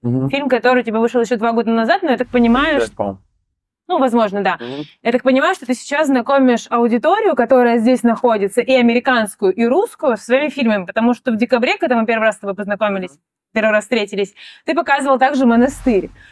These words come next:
Speaker 2: Расскажи вообще, для чего это сделано, поскольку это такая камерная очень история.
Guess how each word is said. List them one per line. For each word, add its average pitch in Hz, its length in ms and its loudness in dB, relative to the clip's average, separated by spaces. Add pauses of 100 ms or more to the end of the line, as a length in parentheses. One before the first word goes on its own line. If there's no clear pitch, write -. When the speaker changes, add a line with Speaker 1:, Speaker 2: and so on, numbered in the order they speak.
Speaker 2:
Расскажи 247 340 0
вообще, 311 360 0
для 220 160 2
чего 285 260 0
это 247 160 0
сделано, 254 600 0
поскольку - 320 -2
это 254 160 4
такая 262 320 0
камерная 247 640 0
очень 214 380 -4
история. 339 560 -2